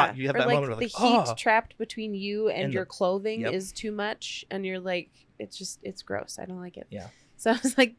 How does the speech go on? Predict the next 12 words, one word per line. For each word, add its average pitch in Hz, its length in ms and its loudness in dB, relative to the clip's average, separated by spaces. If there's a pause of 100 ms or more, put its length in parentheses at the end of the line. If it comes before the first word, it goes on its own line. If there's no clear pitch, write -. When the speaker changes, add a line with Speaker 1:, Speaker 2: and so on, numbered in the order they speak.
Speaker 2:
"Burn." 262 640 10
<laughs> - 720 -10
Speaker 1:
Yeah, 135 160 4
no. 123 180 0
Speaker 2:
Fix 277 320 2
it. 208 300 4
Speaker 1:
I 120 80 2
had 120 100 0
to 104 80 -10
do 101 160 -6
it. 101 140 -4 (240)
Speaker 2:
Yeah. - 140 -8